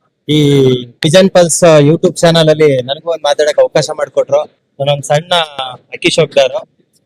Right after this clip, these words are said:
ಆ, ಏನೋ ಮಾತಾಡ್ತೀನಿ ನನಗೆ ಗೊತ್ತಾಗೋದು. ಇವ್ರಿಗೆ ಫಸ್ಟ್ ಧನ್ಯವಾದ ಹೇಳ್ಬೇಕು.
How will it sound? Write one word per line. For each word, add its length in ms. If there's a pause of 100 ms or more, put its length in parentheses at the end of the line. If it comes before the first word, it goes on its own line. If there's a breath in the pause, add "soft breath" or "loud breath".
(280)
ಆ, 320 (340)
ಏನೋ 200
ಮಾತಾಡ್ತೀನಿ 540
ನನಗೆ 120
ಗೊತ್ತಾಗೋದು. 520 (260)
ಇವ್ರಿಗೆ 220
ಫಸ್ಟ್ 280 (680)
ಧನ್ಯವಾದ 360
ಹೇಳ್ಬೇಕು. 560